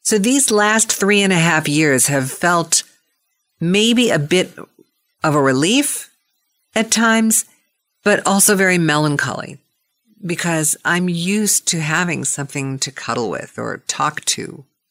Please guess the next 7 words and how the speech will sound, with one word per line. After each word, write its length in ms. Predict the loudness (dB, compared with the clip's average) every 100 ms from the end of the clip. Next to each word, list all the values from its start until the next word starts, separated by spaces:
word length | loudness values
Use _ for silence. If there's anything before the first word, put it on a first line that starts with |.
| _ -2
or 560 | 2 4 4 2 -2 _ -2
nurture. 840 | 0 2 2 2 0 0 -2 -6 _ _ _ _ _ _ _ -2
Well, 220 | 2 2
at 80 | 2
least 500 | 2 2 2 -2 -2 -4
a 100 | -4
child. 800 | 0 0 2 2 2 0 -4